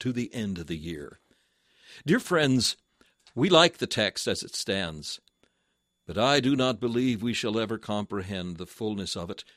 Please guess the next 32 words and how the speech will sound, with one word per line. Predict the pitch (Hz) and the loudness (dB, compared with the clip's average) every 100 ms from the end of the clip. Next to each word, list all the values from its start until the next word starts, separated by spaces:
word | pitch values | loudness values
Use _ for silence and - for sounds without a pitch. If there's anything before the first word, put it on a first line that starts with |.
| _ _ _ - | _ _ _ -8
unless | 98 113 180 - 190 | -2 2 4 2 0
we | 214 | -2
receive | 180 - 160 180 165 | 0 0 0 0 0
it | 165 113 | -2 -2
as | 101 | -2
I | 110 127 | 0 -2
have | 131 104 101 | 0 -2 -2
now | 104 113 135 - | -2 -2 -4 0
altered | 123 131 85 | 0 0 -4
it, | 71 - - _ _ _ _ _ _ _ | -8 -10 -16 _ _ _ _ _ _ _
for | - 90 | -8 -2
we | 117 113 | 2 2
only | 135 120 107 | 2 2 2
understand | 110 110 - 117 110 110 95 85 | 0 -2 -2 0 0 0 -2 0
God's | 107 143 117 104 | 0 2 0 -2
sight | - 113 104 | 0 0 -2
of | 78 | -6
us | 127 - - - _ _ _ _ | -8 -4 -4 -6 _ _ _ _
when | - 110 107 | -2 -2 0
we | 123 196 185 | 0 -2 -2
get | 113 131 - | -6 -6 -6
a | 98 98 | -6 -2
sight | - 123 151 147 - | -2 -2 -4 -8 -8
of | 104 - | -8 -8
him. | - 139 95 78 71 _ _ _ _ _ _ _ _ _ _ 95 | -8 -6 -6 -8 -12 _ _ _ _ _ _ _ _ _ _ -4
God, | 113 120 135 151 120 - | 2 4 4 0 -4 -4
unknown | 113 123 117 110 127 | 0 2 2 2 0
to | 117 98 | -4 -2
us, | 101 160 - - | -2 -4 -8 -10
is | 82 87 - - | -10 -8 -10 -10
our | 90 | -12
protector, | - 107 - 127 - 101 | -8 -6 -4 -6 -4 -8